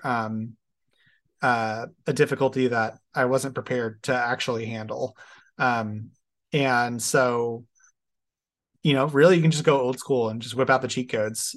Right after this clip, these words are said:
uh, or mods, you know, so not every game has cheat codes nowadays. It was a lot more common, uh,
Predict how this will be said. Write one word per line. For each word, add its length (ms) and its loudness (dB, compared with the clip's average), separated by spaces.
uh, 320 -2
or 200 6
mods, 480 2
you 60 -2
know, 120 0
so 140 -2
not 180 4
every 140 0
game 180 0
has 220 -6
cheat 200 -10
codes 340 0
nowadays. 600 0
It 440 -16
was 120 -4
a 60 -2
lot 220 -4
more 100 -4
common, 540 -4
uh, 380 -6